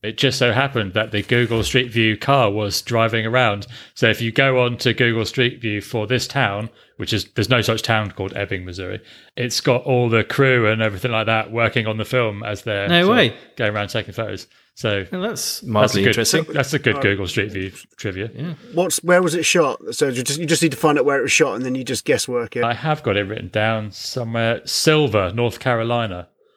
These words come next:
Speaker 2: Ah.
Speaker 1: S Y L V A.
Speaker 2: They've spelt that wrong.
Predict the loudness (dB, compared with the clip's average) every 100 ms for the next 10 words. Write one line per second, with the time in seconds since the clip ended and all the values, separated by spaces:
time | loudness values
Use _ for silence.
0 | _ -4 0 0 2 4 4 2 2 2
1 | 2 2 0 -4 _ _ _ _ -20 -20
2 | _ _ _ -14 -4 -2 0 0 0 -2
3 | -6 -8